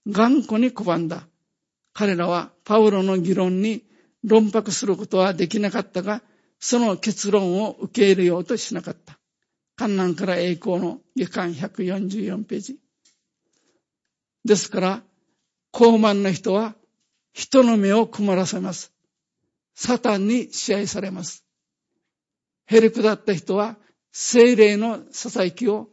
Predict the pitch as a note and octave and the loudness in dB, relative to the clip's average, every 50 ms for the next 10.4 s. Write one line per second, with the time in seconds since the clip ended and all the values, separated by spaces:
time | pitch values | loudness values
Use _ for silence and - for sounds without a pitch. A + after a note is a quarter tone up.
0 | _ _ _ _ _ _ - F#3 - C#4 F#3+ F3 - - G3 F3+ E3+ - - - | _ _ _ _ _ _ -12 -6 -2 -2 -2 -2 -2 -6 -8 -10 -12 -14 -14 -16
1 | - _ _ _ _ _ _ _ _ _ _ _ _ _ _ _ _ _ _ _ | -18 _ _ _ _ _ _ _ _ _ _ _ _ _ _ _ _ _ _ _
2 | _ B3 G#3 F3+ - A3 G#3 G3 F#3 D#3 A3 G3 G3 F#3+ - - _ G3 F3+ F3+ | _ -2 -2 0 4 6 8 8 8 6 4 4 4 2 -4 -6 _ -4 -4 -4
3 | - - E3+ A3 - _ _ _ _ _ _ _ _ _ _ _ _ - G3 G3 | -4 -10 -10 -10 -12 _ _ _ _ _ _ _ _ _ _ _ _ -2 -2 0
4 | G3 G#3 G3+ F3 - G#3 - - A3 F#3+ F3+ F#3 D3 F3 G#3 F#3+ A3 A3+ A3+ A3+ | 2 0 0 2 0 0 0 2 2 2 2 2 2 2 2 2 4 4 4 4
5 | A3 A3 G#3 - - - - _ A3+ G#3+ G#3 F#3+ F#3+ F#3 - G3+ G#3 G3+ F#3+ G3+ | 2 2 0 -2 -4 -6 -4 _ 0 0 2 0 -2 -4 -2 0 0 0 0 -4
6 | - - G3 F#3+ G#3+ A3 A3+ B3+ - _ _ _ _ _ _ _ - G#3 G3+ - | -6 -4 -4 -4 -2 -4 -6 -8 -12 _ _ _ _ _ _ _ -6 -4 0 2
7 | G#3+ G3 - - _ _ _ _ _ _ _ _ _ _ _ _ _ _ - F3+ | 0 0 0 -4 _ _ _ _ _ _ _ _ _ _ _ _ _ _ -10 -8
8 | D#3 G3+ A3+ F#3+ G#3 G#3+ G#3+ G#3 G#3 G#3 A3 G#3+ F3+ F#3+ G#3 G#3 D4 C4 - G3+ | -2 0 0 0 2 0 0 0 0 0 0 0 -2 -2 -2 2 2 0 0 0
9 | - - G3 G3 G3+ G3 - G3 - - G3+ F#3 - A3 G3 - - - - F#3+ | -4 -2 0 2 2 0 -2 -4 -4 -4 -2 -2 -2 -4 -4 -6 -4 -2 -2 0
10 | F3 F#3 F3+ F3+ G3 A3 A3 A3+ | 0 0 -2 -2 -4 -4 -6 -8